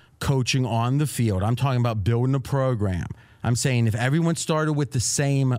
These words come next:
players, I think Sweeney is unequivocally has delivered superior results. Because if you look at Clemson,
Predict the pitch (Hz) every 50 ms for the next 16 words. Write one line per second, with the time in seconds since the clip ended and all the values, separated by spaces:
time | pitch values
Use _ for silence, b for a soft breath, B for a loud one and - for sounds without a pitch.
0 | - - - - 135 139 139 131 113 101 95 85 71 52 50 - - - - b
1 | b b b b b b b b b b b b b b b b b b b -
2 | - _ 101 117 123 117 - 143 131 117 - - - - 120 123 135 147 160 165
3 | 151 127 117 113 113 107 95 b b b b b - - 123 120 120 110 104 101
4 | b b b b b b b b b b b _ _ _ _ - 151 160 160 151
5 | - - - - 156 175 180 190 202 - - 123 123 123 120 117 120 113 b b
6 | b b b b b b b b _ _ - 131 131 127 101 - - 117 98 139
7 | 127 127 131 127 123 131 120 - - - 143 131 - - - 139 135 127 120 123
8 | 123 123 120 120 127 120 - - 117 123 135 135 123 113 151 170 208 226 185 113
9 | 101 - - - 127 117 - 135 123 113 113 117 98 123 123 131 151 135 147 -
10 | - - - 180 202 240 269 262 - - 123 107 101 98 98 98